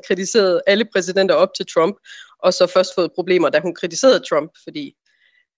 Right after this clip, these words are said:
folk ikke lige var forberedt på, at en lesbisk sort kvinde ville stå og gøre det. Men, men hun har faktisk været på posten og, og lavet politisk materiale, og som vi også hører her, antiracistisk materiale i, i rigtig, rigtig mange år.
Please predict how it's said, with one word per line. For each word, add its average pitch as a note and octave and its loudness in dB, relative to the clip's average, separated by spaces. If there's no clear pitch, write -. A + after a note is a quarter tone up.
folk D3 -2
ikke D#3 -6
lige E3 -8
var D#3 -2
forberedt D#3+ 0
på, F3 0
at C#3+ 0
en D3+ -6
lesbisk - -6
sort D#3+ -4
kvinde E3+ 0
ville D#3+ -6
stå E3 -2
og D3+ -2
gøre E3 2
det. D#3+ -2
Men, E3+ 4
men F3+ 4
hun F#3+ 6
har F3+ 2
faktisk F#3 -2
været G#3 4
på F#3+ -8
posten F3+ 0
og, D#3 0
og F3 -2
lavet D#3+ 0
politisk G3 -6
materiale, E3 2
og C#3+ 2
som E3+ -2
vi D#3+ 0
også D#3 -2
hører F3+ 2
her, E3 4
antiracistisk E3 -4
materiale D#3 0
i, D3+ -2
i D3+ 0
rigtig, - -2
rigtig - -4
mange D3 0
år. C#3+ 0